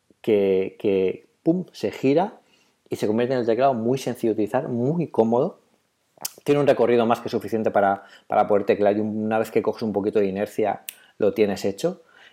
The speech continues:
Y luego tiene una cosa que me ha gustado mucho y es que tiene distintas posiciones. Si estás escribiendo, en la que el, el iPad está un poquito más inclinado, eh, hacia abajo, que si estás en el modo peana,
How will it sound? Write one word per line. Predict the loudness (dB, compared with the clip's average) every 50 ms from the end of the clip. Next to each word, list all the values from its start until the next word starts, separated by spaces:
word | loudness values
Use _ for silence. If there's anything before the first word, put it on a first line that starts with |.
| _ _
Y | 2
luego | 4 4 4 4
tiene | 2 0 0 2
una | 0
cosa | 0 0 0 2
que | 2 2
me | 2 2
ha | 2
gustado | 0 -2 -2 0 2 2
mucho | 2 0 -2 -2 -4
y | -4
es | -4 -4
que | -6 -6
tiene | -6 -4 -2
distintas | -2 -2 -2 -2 -2 -2 -2 -2 -2
posiciones. | -2 -2 -2 -4 -4 -4 -2 -2 -2 -6 -8 -12 -16 -10
Si | -4 -2 0
estás | 0 0 0 -2 0 0
escribiendo, | -2 -2 -2 0 2 4 4 4 4 4 2 0 -2 -4 -6 -10 _ _ _ _ _ -6
en | -4 -2
la | -2 0
que | 2 2 2
el, | 2 2 0 -4 -6 -8 -10 -8 -4
el | -2 2 4 4
iPad | 4 4 4 2 2 2 0 -4 -12 -20 -20 _ _
está | -10 -2 0 0
un | 0 2 0
poquito | 0 0 0 -2 0 0 0
más | 0 0 -2 -4
inclinado, | -4 -4 -2 -2 0 2 2 2 2 2 2 0 -4 -4
eh, | -2 0 0 0 -2
hacia | -4 -8 -6 -4 0
abajo, | 2 2 2 2 0 -4 -4 -4 -8 _ _ -20 -20 -20 _ _ _ _ _
que | 2 2 2 2 0 -2
si | -2 -2
estás | 0 0 0 0 0
en | 0 0
el | 0 0
modo | 2 2 4 4 4 2 2 2
peana, | 2 2 2 2 0 -4 -8 -14 _